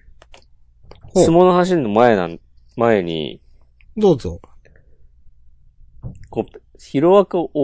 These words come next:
Speaker 2: わってページをめくってくと、
Speaker 1: うん。
Speaker 2: あの、高橋和樹先生インタビューが
Speaker 1: ほうほうほう。読んではなかったですが、
Speaker 2: 載ってるんですよ。
Speaker 1: はい。
Speaker 2: うん。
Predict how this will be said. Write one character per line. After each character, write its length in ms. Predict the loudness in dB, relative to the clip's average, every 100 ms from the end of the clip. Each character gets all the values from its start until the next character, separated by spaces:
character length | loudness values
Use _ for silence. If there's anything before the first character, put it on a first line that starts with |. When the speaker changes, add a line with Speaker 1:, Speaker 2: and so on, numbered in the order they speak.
| 0
Speaker 2:
わ 40 | -2
っ 60 |
て 240 | _ -10 -6
ペ 280 | -2 0
ー 40 | -2
ジ 180 | -2 -2
を 120 | -2
め 140 | -6
く 160 | -6 -10
っ 40 |
て 220 | -8 -10 -10
く 160 | -12
と、 440 | -6 -2 0 -2 _ _ _ _ -4
Speaker 1:
う 60 |
ん。 260 | -2 -2 -8 -18 -20 -20 -20 -20 -18 -14
Speaker 2:
あ 80 |
の、 140 | -14 -16 _ _ -12
高 260 | -6 -2 2 2
橋 120 | 2 -6 _ _ -6
和 140 | -6 -6
樹 140 | -14 -10
先 220 | -8 -8
生 420 | -10 -8 -8 -10
イ 100 | -12
ン 120 | -14
タ 160 | -12 -12
ビ 120 | -12
ュ 20 |
ー 20 | -12
が 220 | -14 -14 -20 _ _ _ _ _ -20 -20
Speaker 1:
ほ 260 | -12 -4 -4
う 20 |
ほ 240 | -2 -2
う 20 | -2
ほ 280 | -4 -4
う。 20 | 0
読 160 | 2
ん 60 | 2
で 80 | 0
は 100 | 0
な 100 | 0
か 60 |
っ 20 | -2
た 140 | -2
で 0 |
す 0 |
が、 20 |
Speaker 2:
載 0 |
っ 0 |
て 60 | -6
る 60 |
ん 20 | -8
で 60 |
す 100 | -10
よ。 100 | -10
Speaker 1:
は 240 | -2 -2 -2
い。 40 |
Speaker 2:
う 20 |
ん。 180 | -6